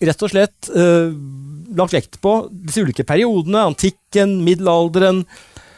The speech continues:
eh, opplysningstid, renessanse og så videre. Og det de sier om middelalderen, for å ta det, det er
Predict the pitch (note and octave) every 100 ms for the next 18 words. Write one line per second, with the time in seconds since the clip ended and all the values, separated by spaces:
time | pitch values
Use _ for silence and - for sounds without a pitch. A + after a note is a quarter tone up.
0 | _ - D3+ D3+ C#3+ C#3 C3+ D#3+ F#3 F3
1 | F#3 F3+ - - F#3 F3+ E3+ D#3 D#3 E3+
2 | D#3+ D#3+ - F#3 F#3 E3+ - F3 D#3 G#3+
3 | C#4 _ _ - _ - F3+ G3 G#3+ A#3
4 | D#3 E3+ F#3+ F3+ D3+ E3 E3 A3 G#3+ F#3
5 | F3 A#3 D4+ - F#3